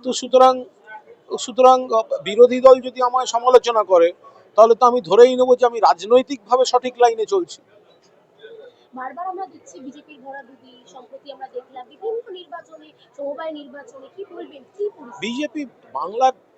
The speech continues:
Speaker 1: বাংলার মাটিতে ওদের কিছু হবে না এবং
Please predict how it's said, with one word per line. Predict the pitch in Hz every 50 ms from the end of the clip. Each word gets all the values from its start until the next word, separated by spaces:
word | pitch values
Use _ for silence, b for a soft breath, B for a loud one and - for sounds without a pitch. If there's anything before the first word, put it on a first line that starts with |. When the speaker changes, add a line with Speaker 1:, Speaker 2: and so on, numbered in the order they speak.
| _ _ _ _ _
Speaker 1:
বাংলার | 127 135 165 190 214 233 262 240
মাটিতে | 185 160 165 165 220 220 _ - 214
ওদের | 208 208 220 226 208 185 175 _ _ _
কিছু | 180 - - -
হবে | - - - 156 139
না | 104 _ _ _ _ _ _ _ _ _ -
এবং | 156 185 220 233